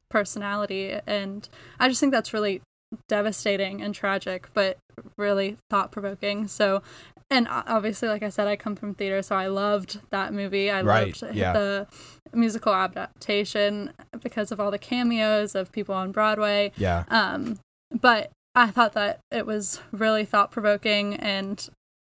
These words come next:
Speaker 1: a good question to ask about, like, what is success? And, like, kinda like what you said, if he knew that he was gonna be successful, like, would he be okay with not being around for that part? You know what I mean? Like, it's kind of a
Speaker 2: Yeah.
Speaker 1: morbid question
Speaker 2: Right.
Speaker 1: of
Speaker 2: <laughs>
Speaker 1: life, so.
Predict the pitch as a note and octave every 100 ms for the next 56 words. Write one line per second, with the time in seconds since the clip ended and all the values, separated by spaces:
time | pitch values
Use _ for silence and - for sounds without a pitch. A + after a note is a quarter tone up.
0 | _ _ - A#3+ - A3 G#3+ - _ -
1 | - G3+ G3 - G#3+ G#3 - G3 G3+ F#3+
2 | - - G#3 G3 G3 G#3 G#3 - _ -
3 | G#3 G3+ G3 - - G3+ F#3+ F#3 - -
4 | A3 G#3 G3 - _ _ A3+ A#3 A#3+ -
5 | C4 C#4 B3 A#3 A3 A#3 A3+ G3 G3 -
6 | A#3 G#3+ A3 A#3 F#3+ F#3+ G3+ G3+ G#3 G#3
7 | G#3 G#3 G3 G#3 - - G3 G3+ - F#3
8 | F#3 F3+ - - - - - G#3 - G3+
9 | G3 F#3 F#3 F#3 F#3+ A3 A3 F#3+ - -
10 | G3+ G3+ F#3+ G#3 - B3 B3 - C4 C4
11 | C#4 C4+ C4 C4+ C4+ A#3 G#3 - - A3+
12 | A3 G#3+ F#3 G#3 G3+ G3 F#3 A3 - -
13 | G3 - - F#3+ F3+ G2+ F2 - - -
14 | - F#3+ F3+ F3+ - - G#3 D#4 C4+